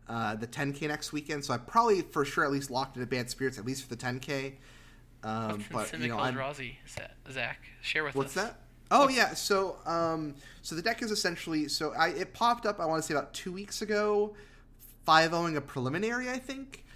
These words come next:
Speaker 1: and
Speaker 2: Okay.
Speaker 1: then some people have just been playing it in leagues and stuff like that since then. Uh, it plays, uh, it plays your regular, it plays four of Llanowar Elf, four of Elvish Mystic, um,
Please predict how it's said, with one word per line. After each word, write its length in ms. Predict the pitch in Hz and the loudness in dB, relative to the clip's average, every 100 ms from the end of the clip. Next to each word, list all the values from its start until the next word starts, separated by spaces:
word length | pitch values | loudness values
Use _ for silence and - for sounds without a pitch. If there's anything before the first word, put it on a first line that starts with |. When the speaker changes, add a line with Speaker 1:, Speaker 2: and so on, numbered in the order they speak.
| - - - | -20 -12 -2
Speaker 1:
and 200 | 143 127 | 2 4
Speaker 2:
Okay. 80 | |
Speaker 1:
then 240 | 139 139 127 | 4 2 2
some 180 | - 143 | -4 -6
people 240 | 165 160 | -4 -2
have 80 | 143 | -2
just 140 | 139 | -2
been 160 | 139 127 | -4 -6
playing 460 | - 156 143 139 | -8 -2 0 2
it 40 | 139 | 2
in 120 | 123 | 0
leagues 220 | 127 123 | -2 -2
and 100 | 120 | -4
stuff 220 | 123 127 | -2 -2
like 140 | 123 117 | -2 -2
that 160 | 113 | -4
since 320 | - 127 123 - | -4 -6 -6 -4
then. 380 | 113 107 107 110 - - - | -2 -2 -4 -10 -18 -20 -8
Uh, 360 | 123 127 127 123 | 0 2 2 2
it 200 | 127 127 | 0 -4
plays, 460 | - 165 160 156 143 | -4 0 2 2 2
uh, 120 | 127 123 | 0 0
it 160 | 135 135 | -2 -2
plays 260 | 165 151 | 0 0
your 100 | 147 | 2
regular, 500 | 135 143 156 147 147 | 2 2 2 2 2
it 100 | 131 | 2
plays 300 | - 143 135 | 0 0 0
four 360 | - - 170 160 | -4 -6 0 4
of 260 | 151 143 131 | 4 4 2
Llanowar 340 | 143 139 139 | 0 2 2
Elf, 260 | 131 131 - | 2 -2 -4
four 180 | 156 | 0
of 140 | 143 127 | 0 2
Elvish 300 | 131 127 123 | -2 -2 -4
Mystic, 600 | 120 120 123 113 - - - - - - - - | -6 -4 -4 -4 -8 -18 -20 -20 -20 -20 -18 -8
um, 520 | 107 104 104 98 92 | -6 -4 -4 -6 -8